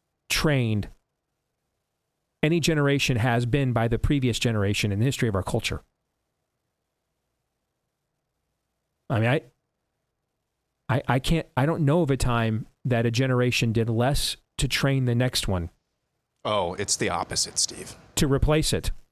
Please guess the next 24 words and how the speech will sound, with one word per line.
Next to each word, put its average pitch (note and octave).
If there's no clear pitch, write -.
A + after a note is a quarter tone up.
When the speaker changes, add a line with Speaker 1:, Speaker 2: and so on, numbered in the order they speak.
Speaker 1:
than B2+
this G#2
one, G#2+
than, D3
than, C#3+
than C#3
the A#2+
boomers F#2+
have. F2
Speaker 2:
It's -
the F#2
opposite. -
Speaker 1:
Go F3+
ahead, D3+
Aaron. G2+
Speaker 2:
Your A#2+
generation G#2
and F2+
my F#2
generation F2+
are -
the F2
most F#2
trained. D2+